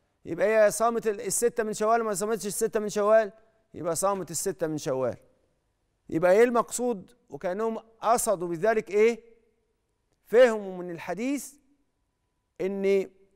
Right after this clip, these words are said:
"وأتبعوا ستة من شوال" يعني صامت ست أيام من شوال، سواء بقى كانت بتصوم قضاء أو كانت بتصوم إيه؟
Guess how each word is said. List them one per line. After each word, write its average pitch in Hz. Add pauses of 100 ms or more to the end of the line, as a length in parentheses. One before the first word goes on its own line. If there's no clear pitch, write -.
(240)
"وأتبعوا 220
ستة 233
من 226
شوال" 247
يعني 240 (280)
صامت 277
ست -
أيام 240
من 226
شوال، 160 (180)
سواء 277
بقى 277
كانت 240
بتصوم 247
قضاء 254
أو 208
كانت 262
بتصوم 233
إيه؟ 240